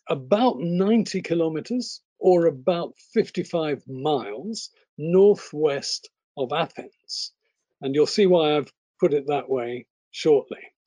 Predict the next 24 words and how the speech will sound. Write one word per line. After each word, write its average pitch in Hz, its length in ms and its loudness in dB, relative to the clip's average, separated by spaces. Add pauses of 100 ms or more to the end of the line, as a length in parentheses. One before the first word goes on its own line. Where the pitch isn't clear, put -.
(440)
We're 180 180 6
in 202 140 6
central 226 640 -2
Greece. 123 600 -10 (320)
We're 165 180 2
in 170 140 0
a 160 80 0
region, 170 1000 0 (560)
um, 123 340 -8
a, 143 120 -6 (100)
a 131 60 -6
county, 160 680 -2
if - 180 -4
you 135 100 4
like, 127 400 -4
a, 139 180 -2
an 143 160 0
area 147 800 4
called 165 400 4
Boeotia, 180 680 4
Viotia 160 800 0
in 127 240 -6
modern 143 280 0
Greek. 110 340 -8